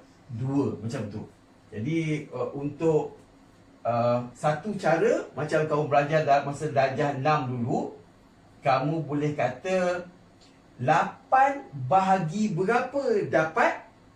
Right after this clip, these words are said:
dua? Lapan bahagi empat sama dengan dua. Jadi, dua ratus pun bahagi empat. Jadi, kalau lapan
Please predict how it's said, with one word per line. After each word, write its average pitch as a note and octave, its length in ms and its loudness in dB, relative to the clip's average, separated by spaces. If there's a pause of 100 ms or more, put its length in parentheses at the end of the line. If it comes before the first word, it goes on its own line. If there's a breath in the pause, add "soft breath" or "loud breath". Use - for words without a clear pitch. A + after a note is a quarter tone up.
(960)
dua? D3 400 2 (720)
Lapan D3+ 720 0
bahagi B2+ 920 -4 (200)
empat C#3+ 800 -2 (1700)
sama A#2+ 240 -2
dengan G#2+ 240 -2
dua. - 260 -12 (380)
Jadi, D#3+ 320 -4
dua A#3+ 240 -2
ratus C3 640 -2
pun E3 560 2 (320)
bahagi A#2 720 -4 (480)
empat. G#2+ 720 -6 (880)
Jadi, A2 160 -10
kalau A#2+ 320 2
lapan C4+ 320 0